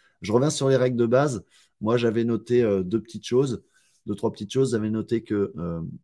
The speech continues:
je sais pas si vous voyez bien l'article, je vais vous le remettre en grand plan. Euh, euh, je, je, hein, je, voilà.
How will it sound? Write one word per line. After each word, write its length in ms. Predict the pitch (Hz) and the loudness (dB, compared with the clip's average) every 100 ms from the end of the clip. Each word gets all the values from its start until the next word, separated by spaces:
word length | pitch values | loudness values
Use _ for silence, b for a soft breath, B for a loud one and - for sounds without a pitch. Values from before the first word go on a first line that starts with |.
| _ | _
je 80 | - | -14
sais 80 | 92 | -10
pas 100 | 113 | -8
si 140 | - | -6
vous 40 | 110 | -4
voyez 200 | 101 98 | -2 -2
bien 160 | 95 | -4
l'article, 340 | 92 - 104 95 | -6 -10 -10 -8
je 60 | |
vais 40 | 85 | -8
vous 80 | |
le 80 | 85 | -6
remettre 300 | 87 92 - | -6 -6 -6
en 60 | 87 | -10
grand 180 | 85 85 | -8 -10
plan. 260 | 98 101 _ b b b b b _ - | -10 -12 _ b b b b b _ -6
Euh, 240 | 87 85 85 85 - - - _ _ _ _ _ _ - _ _ _ _ _ _ - | -4 -2 -4 -6 -10 -14 -20 _ _ _ _ _ _ -20 _ _ _ _ _ _ -10
euh, 800 | - - - 104 85 - 67 - - - _ | -8 -8 -10 -12 -14 -14 -18 -20 -20 -20 _
je, 280 | - - - | -20 -18 -16
je, 260 | - 87 | -8 -6
hein, 180 | 95 110 | -4 -4
je, 160 | 95 85 85 - - _ | -4 -6 -6 -12 -20 _
voilà. 220 | 90 85 | -4 -4